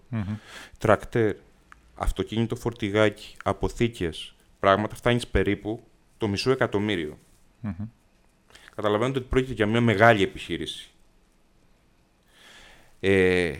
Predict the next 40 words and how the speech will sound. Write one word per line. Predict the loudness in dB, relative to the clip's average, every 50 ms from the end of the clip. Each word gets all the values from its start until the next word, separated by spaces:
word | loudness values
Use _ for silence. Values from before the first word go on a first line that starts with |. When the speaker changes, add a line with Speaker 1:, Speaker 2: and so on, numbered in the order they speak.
| -12 -14
Speaker 2:
σκεφτείτε | -6 -2 -2 -2 0 0 0
επίσης | 2 2 0 0
και | 0
το | -2 -2
κεφάλαιο | -2 0 2 4 4 4 4
κίνησης | 4 2 0 0 0 -2 -4
που | -10 -4
χρειάζεται. | 0 2 2 2 2 2
Ένα | 2 2 2 4
δέντρο | 4 4 4 6 4 4
έχει | 4 2 0 0 0 2 2 2 2 2 2 0 0 0 0 -2 -2 -4 -6 -6 -8 -8 -10 -14 _ _ _ 4
έξοδα | 4 4 4 2 0 2 2 2 0
το | -2
χρόνο, | -2 0 2 2 2 2 0 -2 -2 -2
ανεξάρτητα | -2 -2 -2 0 0 2 0 2 2 0
αν | 0 0 0
έχει | -2 -2 -4 -4
ή | -4
δεν | 0 0 0 2 2 2
έχει, | 0 0 -2 -4 -8 -10 -10 -10 -10 -14 _ _ -10
ε, | -6 -4 -4 -2
λάδι, | 0 0 2 2 2 0 -2 -6 -8 -10 -14 _ _ _ _
γιατί | -6 -6 -4 -6
σας | -6 -2 0
λέω, | 0 2
πάει | 2 2 0 0
τριετία, | 0 0 2 2 2 2 2 2 2 2
τετραετία, | 2 2 0 2 2 2 2 2 0 -2 0 0 0 -2 -4 -8 -18 _ _ _ -20 -20 -16
ε, | -12 -10 -8 -4
ο | -2 -2 0 0 0 -2 -2 -4
ισολογισμός. | -4 -4 -4 -4 -4 -4 -6 -6 -8 -8 -8 -8 -10 -12 -18 _ _ _ _ _ _ _ _ _ _ _ _ _ -16 -16 -14 -14
Έχει | -12 -4
γύρω | -2 2 4 4 2
στα | 2 0 2 4 4 4
από | 4 2 0 0
δώδεκα | 4 4 4 4 2 0 0 0
μέχρι | 0 0 0 0 0 0
δεκατέσσερα, | 0 0 0 0 0 -2 -2 -4 -4 -4
δεκαπέντε | -4 -4 -4 -4 -4 -4 -2 -2 -2
ευρώ. | -2 -2 -4 -6 -8 -10